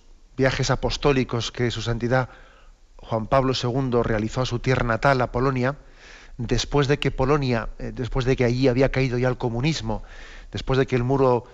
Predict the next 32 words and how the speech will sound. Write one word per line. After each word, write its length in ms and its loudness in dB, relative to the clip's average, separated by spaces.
el 120 -4
muro 200 0
había, 360 2
había 300 -4
sido 220 0
derribado, 540 2
¿no? 160 -6
Cuando, 600 0
eh, 320 -4
Juan 220 -6
Pablo 240 0
segundo 680 -2
hizo, 420 0
pues, 160 -6
la 160 2
primera 360 2
visita 520 0
a 260 -2
la 200 2
Polonia 340 4
ya 180 2
liberada 540 2
del 160 -4
comunismo, 600 -4
le 180 -2
pareció 360 2
oportuno 640 0
en 100 -4
aquel 220 -2
momento 580 -2
que 140 -2
su, 600 0